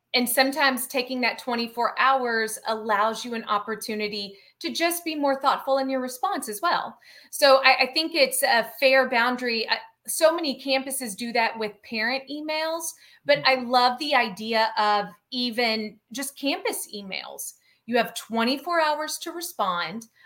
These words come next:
Speaker 1: unless I denote in the title
Speaker 2: Mm-hmm.
Speaker 1: or something
Speaker 2: Right.
Speaker 1: that it is an emergency, but give yourself some grace and give yourself some time.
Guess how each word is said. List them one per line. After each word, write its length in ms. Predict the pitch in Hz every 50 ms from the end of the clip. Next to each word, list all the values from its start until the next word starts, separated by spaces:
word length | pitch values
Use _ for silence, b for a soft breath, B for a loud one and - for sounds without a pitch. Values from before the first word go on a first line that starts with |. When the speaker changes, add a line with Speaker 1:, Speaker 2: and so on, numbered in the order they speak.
| b b
Speaker 1:
unless 540 | 269 269 269 269 269 277 285 285 285 285 -
I 180 | 294 262 233 202
denote 520 | 208 233 247 247 240 240 233 226 233 226
in 120 | - 233 220
the 80 | 214
title 460 | 208 - - - 233 220 214 233 277 311 302 -
Speaker 2:
Mm-hmm. 180 | - - 214
Speaker 1:
or 40 | 208
something 640 | 208 - - 196 185 180 - - 170 143 - 185 180 -
Speaker 2:
Right. 140 | 202 - - _ -
Speaker 1:
that 100 | 226 226
it 120 | 226 220 214
is 180 | 208 208 190
an 60 | 208 208
emergency, 840 | 202 196 208 214 220 214 214 208 208 196 - - 202 185 185 180 -
but 200 | 214 202 202 202 - b b b b b b _ _ 226 190 _ _ _ _ -
give 360 | 277 285 294 320 320 320 -
yourself 600 | 302 277 330 330 311 - - - 302 262 254 247
some 320 | - - - 233 208 202 190
grace 640 | - 233 247 302 302 294 294 294 285 269 - - - -
and 180 | 226 220 202 -
give 220 | 240 220 233 220
yourself 600 | 262 269 269 262 - - 254 233 220 220 220 220
some 260 | - - 226 214 208
time. 800 | 202 - - - 233 233 226 202 190 185 180 175 180 180 175 175